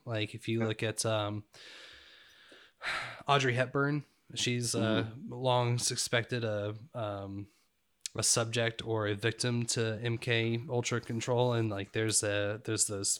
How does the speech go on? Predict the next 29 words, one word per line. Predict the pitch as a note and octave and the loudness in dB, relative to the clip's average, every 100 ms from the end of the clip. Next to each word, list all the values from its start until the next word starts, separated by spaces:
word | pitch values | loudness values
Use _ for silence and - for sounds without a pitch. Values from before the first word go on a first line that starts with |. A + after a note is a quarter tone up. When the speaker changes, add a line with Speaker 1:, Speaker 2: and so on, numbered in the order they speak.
| - | 2
Speaker 1:
photos | C3 B2 A#2 A#2 A2+ | 2 4 2 2 0
of | A2 G#2+ - | -2 -4 -6
the, | G2+ G2 G#2 - - - - - - - | -6 -4 -6 -12 -20 -16 -14 -16 -18 -16
uh, | - G#2+ G2+ G2 G#2 G2+ - | -4 -2 -2 -4 -6 -6 -4
<laughs> | G2 C3 | 0 2
Illuminati | C#3+ B2+ B2+ B2 A#2 G#2+ A2+ A2+ | 4 4 4 4 4 4 2 0
parties | B2 A#2+ A#2+ A#2+ B2 A#2+ C3 | 0 2 2 0 2 2 0
back | A2+ G#2+ A#2 A2 | -2 0 4 4
in | A#2+ A2+ | 2 0
the | G#2+ | 2
sixties | - - - - B2 - B2 A#2 | 2 2 2 2 0 0 2 2
or | |
seventies, | - A#2 A#2+ A#2 A#2 A2+ G#2 | 2 2 2 0 0 -2 -4
and, | G2 | -6
like, | G2 G2+ | -8 -4
Audrey | A2+ A#2 A2+ | 2 2 2
Hepburn | A2+ G#2+ A2+ A2+ | -2 -2 -2 0
spent | - A#2 G#2+ | -2 -2 -4
the | A2 | -4
entire | G#2+ A2 G#2+ | -2 -2 0
party | - A2 A2 | 0 2 0
with | A2 | -2
this | G#2+ - | -4 -2
bird | G#2+ A2 - | 0 -2 0
cage | A2+ A2 | -2 -2
on | A2 | -2
her | A2 | -2
head, | G#2+ A2 A2 A2 | -2 0 0 -2
and, | G#2 A2+ | -6 -10